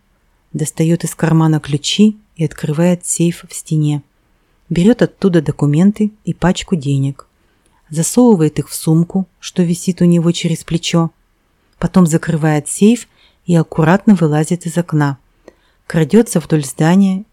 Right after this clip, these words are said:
и неожиданно начинает оглядываться. За ним бежит человек в форме.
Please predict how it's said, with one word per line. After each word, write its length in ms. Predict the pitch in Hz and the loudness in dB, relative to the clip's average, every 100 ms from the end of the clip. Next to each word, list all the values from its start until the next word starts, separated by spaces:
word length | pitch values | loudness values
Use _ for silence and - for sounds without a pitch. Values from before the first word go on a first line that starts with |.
| - | -4
и 80 | 160 | 0
неожиданно 640 | 156 151 180 208 220 190 | 0 0 0 4 4 4
начинает 600 | 165 - 156 165 180 180 | 2 0 -2 0 -2 -4
оглядываться. 720 | 170 185 151 135 139 - - _ _ _ _ _ _ | 0 0 0 -2 -8 -14 -20 _ _ _ _ _ _
За 160 | 147 170 | 2 6
ним 200 | 214 202 | 8 6
бежит 300 | 180 180 - | 4 2 0
человек 480 | - 180 175 180 | -2 0 0 -2
в 60 | - | -4
форме. 480 | - 170 147 143 | -2 -2 0 -4